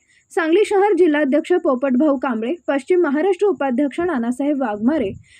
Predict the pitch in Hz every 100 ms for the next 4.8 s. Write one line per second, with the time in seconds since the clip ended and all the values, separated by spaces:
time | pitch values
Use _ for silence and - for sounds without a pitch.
0 | _ 302 320 403 381 302 349 415 427 427
1 | 370 - 359 381 302 294 294 277 226 233
2 | 349 _ _ 262 349 359 392 392 - 415
3 | 381 311 302 370 311 302 359 359 269 254
4 | 269 285 294 320 254 269 254